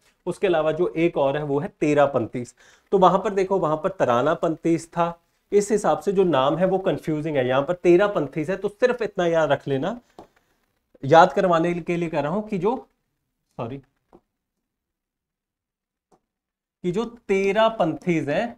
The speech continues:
वो किसका पार्ट है? वो है पार्ट श्वेतांबर्स का। बस इतना याद रख लेना। कल को तरानापंथी आ जाए, तो याद रखना काफी ज्यादा कंफ्यूजिंग हो जाता है, तो आपका गलत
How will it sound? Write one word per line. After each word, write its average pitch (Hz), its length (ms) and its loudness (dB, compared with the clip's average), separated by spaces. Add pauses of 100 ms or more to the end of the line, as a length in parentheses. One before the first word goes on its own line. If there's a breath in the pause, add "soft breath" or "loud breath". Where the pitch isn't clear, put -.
(160)
वो 180 120 -2
किसका 208 540 -4
पार्ट 165 400 0
है? 233 180 -4 (400)
वो 143 120 -2
है 156 180 -2
पार्ट 143 340 0 (180)
श्वेतांबर्स 120 720 -6
का। 175 200 -6 (140)
बस 185 320 -2
इतना 135 300 -6
याद 117 260 -2
रख 117 160 -16
लेना। 147 300 -6 (300 soft breath)
कल 147 120 2
को 180 140 0
तरानापंथी 156 800 2
आ 139 120 4
जाए, 160 140 -2
तो 180 180 -4 (220)
याद 135 340 4
रखना 175 280 -4
काफी 147 300 -4
ज्यादा 147 180 -4
कंफ्यूजिंग 139 520 -6
हो 135 120 -2
जाता 127 260 -4
है, 185 160 -6 (300 soft breath)
तो 160 60 -2
आपका 131 280 0
गलत 117 300 -6